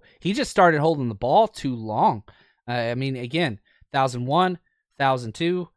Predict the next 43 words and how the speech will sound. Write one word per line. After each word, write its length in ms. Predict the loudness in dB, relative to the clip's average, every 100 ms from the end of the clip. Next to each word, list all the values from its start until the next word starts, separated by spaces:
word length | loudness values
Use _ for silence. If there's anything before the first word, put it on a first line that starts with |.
| _ _
thousand 360 | -4 -4 -4 -6
three, 400 | -4 -2 -4 -8 _ _ _
thousand 360 | -4 -4 -6 -8
four. 340 | -2 2 2
Now 200 | 2 0
he's 160 | 0 0
running 220 | -2 -2
around. 640 | -4 -2 0 0 0 -4 -12 -12
You 80 | -6
know, 120 | -4
he 100 | 2
held 200 | 2 2
the 60 |
ball 320 | 2 6 8 6
for 220 | 2 0
a 40 |
good 180 | 0 -4
six 300 | -4 -6 -4
and 80 | -4
a 40 |
half 160 | -4 -6
seconds, 560 | -2 -2 -2 -6 -8
but 260 | -4 -2 -2 -6 -20 -16
he 340 | -14 -10 -8
could 220 | 2 4
have 240 | 4 2 -10 _ _ 0
thrown 240 | 2 4
the 80 | 2
ball 280 | 4 6 4
at 60 | 0
any 200 | -2 -2
point 460 | -2 0 0 -2 -12 _
with 140 | -6
four 220 | 0 2 2
seconds. 460 | 0 -4 -6 -10
You 80 | -2
get 140 | 0
four 220 | 4 4 4
seconds 360 | 2 -2 -4
versus 240 | -6 -8 -8
a 60 |
five-man 580 | -2 2 4 2 -2 -4
blitz, 580 | -2 0 0 -2 -10